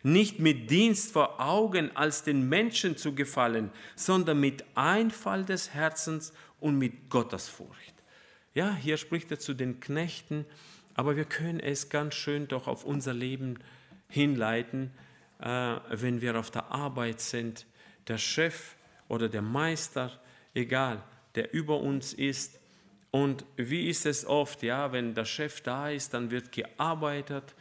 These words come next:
und gemacht und gehämmert, ja, jeder gibt das Beste. Sobald der Chef weg ist, man lässt locker, ja. Aber hier sagt er, „Ihr Knechte, seid gehorsam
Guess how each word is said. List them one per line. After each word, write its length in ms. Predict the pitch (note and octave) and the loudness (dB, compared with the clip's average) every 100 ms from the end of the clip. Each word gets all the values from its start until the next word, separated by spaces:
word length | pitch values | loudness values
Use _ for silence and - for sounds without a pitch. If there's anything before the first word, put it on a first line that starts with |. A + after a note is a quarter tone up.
| - - - | -20 -20 -4
und 200 | A#2+ A#2 | -2 2
gemacht 600 | A#2+ A#2+ D3+ F3 - - | 0 2 2 2 -4 -6
und 180 | B2+ | -6
gehämmert, 640 | A#2+ A#2 C3+ D#3 D3 - - - - - - - | -4 -4 -2 -2 -4 -6 -16 -20 -20 -20 -10 -2
ja, 420 | B2 E3 D#3 - - | 0 0 -4 -14 -18
jeder 420 | G#2+ A#2 D3 D#3 D3 | -4 2 4 4 4
gibt 300 | D3+ D3+ D3 | 2 0 0
das 240 | C3+ - | 0 0
Beste. 600 | D#3+ F3 - - D#3+ C#3+ - - _ _ - | 0 0 -2 -2 -2 -2 -10 -20 _ _ -20
Sobald 440 | - G#2+ A#2+ C3 | -12 -4 -2 -2
der 60 | C3 | -4
Chef 360 | A#2+ B2+ C3 - | -4 -4 -4 -2
weg 240 | C3+ C3+ | -2 -2
ist, 240 | C#3+ C#3 | -4 -4
man 280 | A2+ G#2+ G2+ G#2+ | -6 -8 -10 -6
lässt 360 | G#2 G2+ - | -4 -4 -6
locker, 400 | G2 G#2+ G#2 F2+ - - _ _ _ | -4 -2 -4 -8 -12 -20 _ _ _
ja. 300 | G2 A#2+ D3 - - - - - | -6 -6 -6 -14 -20 -20 -20 -14
Aber 200 | A2+ A#2 | -10 -8
hier 320 | G#2 G#2+ D3+ | -8 -6 -6
sagt 460 | D#3 B2+ C#3 C#3 - | -6 -6 -6 -8 -4
er, 200 | C#3 C#3 - | -2 -4 -8
„Ihr 160 | A#2+ A2+ | -8 -8
Knechte, 1040 | - A#2 A#2 A#2+ D3 F3 - - D#3+ D#3+ D#3+ _ _ _ _ | -10 -10 -6 -4 -4 -4 -12 -8 -6 -6 -8 _ _ _ _
seid 560 | - - B2+ D#3+ - - | -4 0 0 0 -6 -2
gehorsam 880 | B2+ G#2+ G#2+ B2+ D3+ - B2+ G#2 | -2 -2 -2 0 0 -2 -2 -4